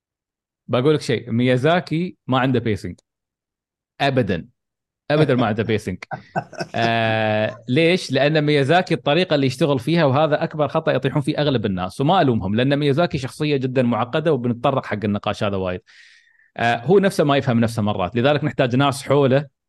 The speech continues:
Speaker 1: أقرأ عن ناس عاشوا معاه عشان أقدر أفهم ميازاكي أكثر. أقرأ له كتابين ومقالات، وفي نفس المقالات ألقاه يناقض نفسه، فهو شخصية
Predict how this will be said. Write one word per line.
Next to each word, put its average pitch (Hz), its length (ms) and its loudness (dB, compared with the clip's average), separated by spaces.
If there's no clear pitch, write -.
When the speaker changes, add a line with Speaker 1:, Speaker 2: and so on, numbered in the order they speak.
Speaker 1:
أقرأ 123 480 0
عن 117 180 0
ناس 131 280 0
عاشوا 135 320 0
معاه 117 300 2
عشان 135 280 -2
أقدر 135 360 -2
أفهم 139 260 0
ميازاكي 107 500 -2
أكثر. 101 260 -8
أقرأ 151 360 4
له 170 80 2
كتابين 170 720 0
ومقالات، 139 720 2
وفي 120 200 -2
نفس 190 160 2
المقالات 170 360 4
ألقاه 147 180 2
يناقض 135 320 0
نفسه، 113 260 -2
فهو 147 200 2
شخصية 175 520 0